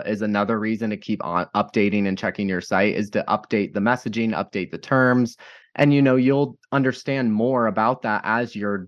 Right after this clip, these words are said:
with your clients and you've built your website and you know what they're asking. It's kind of in the back of your mind. Like, when someone asks you something, you could go home and be like, "Oh my gosh, I'm gonna put that on my website," or, "I'm gonna change, you know, my header now because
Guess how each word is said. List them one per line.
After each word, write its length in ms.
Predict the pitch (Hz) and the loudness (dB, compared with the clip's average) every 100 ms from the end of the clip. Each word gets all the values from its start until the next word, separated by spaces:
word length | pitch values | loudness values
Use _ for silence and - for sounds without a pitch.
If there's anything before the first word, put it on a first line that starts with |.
| - | -6
with 240 | 120 131 127 | -2 -2 -2
your 100 | 113 | -4
clients 480 | - 143 131 117 | 0 2 2 -2
and 160 | 117 107 | -2 -2
you've 260 | 107 101 101 | -2 -4 0
built 200 | 127 - | 0 0
your 120 | 123 | 0
website 560 | 127 131 - 120 107 | 0 0 -2 -2 -2
and 140 | 101 110 | -2 -2
you 80 | 107 | 0
know 460 | 110 120 117 113 | 2 2 2 0
what 160 | 107 110 | -2 -4
they're 140 | 110 | -2
asking. 420 | 85 123 135 120 110 | 0 0 -2 -6 -6
It's 160 | 101 | -6
kind 180 | - 131 | -4 -2
of 80 | 117 | 0
in 120 | 110 | 0
the 60 | 101 | 0
back 260 | 104 104 | 0 0
of 100 | 120 95 | -4 -6
your 80 | 92 | -2
mind. 480 | 107 135 113 107 | 0 0 0 -2
Like, 180 | 98 98 | -4 -4
when 140 | 104 98 | -6 -4
someone 280 | 127 120 | -2 -2
asks 400 | 101 113 139 - | 0 -2 -4 -8
you 120 | 107 87 | -8 -4
something, 560 | 98 92 107 107 107 - | -2 -2 0 0 0 0
you 140 | 117 110 | -2 0
could 160 | 104 | 2
go 160 | 113 117 | 4 4
home 220 | 120 117 | 4 2
and 60 | 107 | 2
be 60 | |
like, 140 | 104 - | 0 0
"Oh 80 | |
my 100 | 117 | -2
gosh, 240 | 113 123 - | 2 2 2
I'm 80 | 101 | -4
gonna 140 | 101 | -4
put 160 | - 92 | -4 -6
that 140 | 95 | -4
on 80 | 92 | -4
my 100 | 87 | -4
website," 560 | 95 127 - 123 120 - | 0 -2 0 0 0 0
or, 80 | |
"I'm 140 | 101 98 | -4 -4
gonna 180 | 92 92 | -6 -8
change, 480 | - 113 104 101 98 | -6 -2 0 -2 -2
you 100 | 113 | 0
know, 300 | 101 95 92 - | 2 0 -2 -4
my 200 | 117 104 | 0 0
header 400 | 98 117 131 131 | 0 0 2 2
now 320 | 127 123 117 117 | 2 2 2 2
because 340 | 107 113 101 | -2 -4 -8